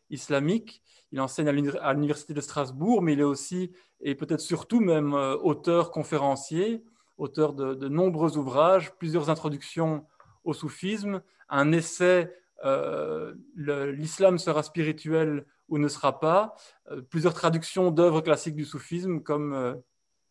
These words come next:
la, La sagesse des maîtres soufis d'Ibn Ata'illah el-Iskandari, et tout récemment, son dernier ouvrage, Allah au féminin, un, un ouvrage consacré à la place de, du féminin et de, de la femme dans la spiritualité, euh, islamique, dans, dans la tradition soufie.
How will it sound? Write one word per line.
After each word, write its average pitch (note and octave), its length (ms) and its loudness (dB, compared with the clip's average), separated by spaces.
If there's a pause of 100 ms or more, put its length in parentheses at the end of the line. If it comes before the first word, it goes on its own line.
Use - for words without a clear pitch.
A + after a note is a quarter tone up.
(200)
la, C3 240 -8
La C3+ 80 -8
sagesse E3+ 340 0
des D#3 120 0
maîtres D#3 260 0
soufis E3+ 480 -10 (320)
d'Ibn D3 320 -2
Ata'illah C#3+ 680 2
el-Iskandari, C#3 760 -2
et E3+ 260 -2
tout F3 120 -6
récemment, D#3+ 680 2 (300)
son - 180 -8
dernier D#3 240 2
ouvrage, D3+ 720 2 (240)
Allah D#3+ 360 6
au D#3 60 6
féminin, D3+ 480 2
un, C#3+ 320 0
un C#3 140 -4
ouvrage D#3 560 0 (200)
consacré D#3+ 520 -2
à D#3 40 2
la C#3 120 2
place D3+ 320 -2
de, C3 320 -6 (260)
du C#3+ 80 -8
féminin E3 720 2 (320)
et D3 120 -6
de, C3+ 260 -4
de C3+ 100 -2
la C3+ 120 0
femme E3+ 320 -2
dans C#3+ 120 0
la C3+ 140 0
spiritualité, C#3+ 1000 -6
euh, C3+ 200 -8
islamique, C#3 440 -10
dans, C3+ 220 -12
dans C#3 100 -12
la C#3 80 -10
tradition D3+ 340 -8
soufie. C3 420 -10